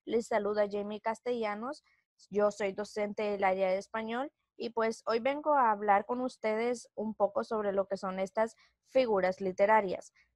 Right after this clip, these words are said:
Pero antes de comenzar a hablar de esto, quiero compartir con ustedes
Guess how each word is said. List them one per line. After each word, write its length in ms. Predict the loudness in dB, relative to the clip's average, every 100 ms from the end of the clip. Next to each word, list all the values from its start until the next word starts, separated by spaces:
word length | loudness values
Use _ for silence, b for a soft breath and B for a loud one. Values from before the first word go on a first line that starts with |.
| _
Pero 260 | 2 6 6
antes 500 | 6 4 2 0 0
de 160 | -2
comenzar 500 | 0 -2 -2 2 4
a 60 | 4
hablar 320 | 4 4 2
de 320 | 0 0 4
esto, 340 | 2 0 -4 -4
quiero 420 | 0 2 2 2 0
compartir 500 | -4 0 0 0 -4
con 140 | -4 -4
ustedes 440 | -4 -2 -2 -4